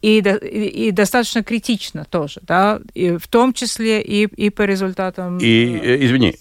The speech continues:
Speaker 1: исследований.
Speaker 2: и, и один очень хороший пример, который, пример, который, про который я говорю пятнадцать лет, би би си делали тест talent management, притом в аутсорсинг, э, схеме,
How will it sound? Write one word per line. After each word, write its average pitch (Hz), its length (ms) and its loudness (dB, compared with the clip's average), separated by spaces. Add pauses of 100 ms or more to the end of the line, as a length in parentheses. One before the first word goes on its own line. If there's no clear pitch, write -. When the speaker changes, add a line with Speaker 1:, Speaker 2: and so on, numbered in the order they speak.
(120)
Speaker 1:
исследований. 135 180 -2
Speaker 2:
и, 135 140 0
и 131 40 4
один 135 280 4
очень 156 200 -2
хороший 131 340 0
пример, 160 240 -2
который, 120 360 0
пример, 135 340 -2
который, 117 440 0
про 110 140 -10
который 117 340 -2
я 107 80 0
говорю 110 280 0
пятнадцать 110 420 -4
лет, 170 280 -2 (300)
би 113 120 0
би 107 100 -2
си 151 220 2
делали 131 400 2
тест - 380 -4
talent 131 300 0
management, 82 500 -2 (120)
притом 107 420 -2
в 95 200 -4
аутсорсинг, 98 800 -2
э, 80 300 0
схеме, 180 440 0